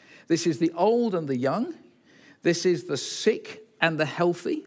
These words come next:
This is the anxious and the eager. This is those with maybe many animals and maybe few, those with many children, those with few, those with none.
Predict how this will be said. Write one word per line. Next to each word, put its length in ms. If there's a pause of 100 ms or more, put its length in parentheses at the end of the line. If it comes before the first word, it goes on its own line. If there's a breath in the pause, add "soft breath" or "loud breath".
(1400 soft breath)
This 280
is 160
the 280
anxious 720 (300)
and 240
the 240
eager. 420 (1600 soft breath)
This 280
is 180
those 340
with 360 (640)
maybe 320
many 240
animals 480
and 400
maybe 300
few, 500
those 300
with 160
many 240
children, 480
those 200
with 120
few, 280
those 240
with 120
none. 320